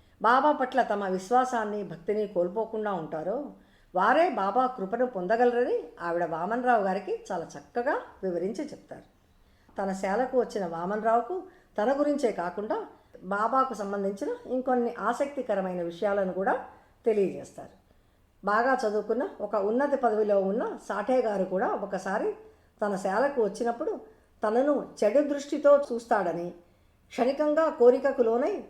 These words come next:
తనతో తప్పుగా ప్రవర్తించబోయాడని, ఆ క్షణంలో ఈవిడ చాలా భయపడిపోయి పెద్దగా అరవలేక తన మనసులోనే చాలా పెద్దగా "సాయి మహారాజ్" అని అరిచానని అంటారు. ఆవిడ భయంతో అరచి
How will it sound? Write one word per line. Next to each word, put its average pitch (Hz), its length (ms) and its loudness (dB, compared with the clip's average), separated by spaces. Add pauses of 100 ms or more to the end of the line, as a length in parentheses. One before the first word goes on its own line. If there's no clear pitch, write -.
తనతో 233 280 0
తప్పుగా 247 460 -2
ప్రవర్తించబోయాడని, 170 1300 -4 (600)
ఆ 233 120 2
క్షణంలో 285 520 0
ఈవిడ 277 260 2 (320)
చాలా 208 220 -2
భయపడిపోయి 254 760 0 (360)
పెద్దగా 247 320 4
అరవలేక 269 680 2 (380)
తన 247 100 2
మనసులోనే 294 720 0
చాలా 196 160 -2
పెద్దగా 233 540 -2 (380)
"సాయి 302 400 2
మహారాజ్" 240 560 0 (340)
అని 349 380 0 (300)
అరిచానని 208 600 -2
అంటారు. 151 480 -8 (680)
ఆవిడ 226 240 4
భయంతో 254 460 4
అరచి 320 720 0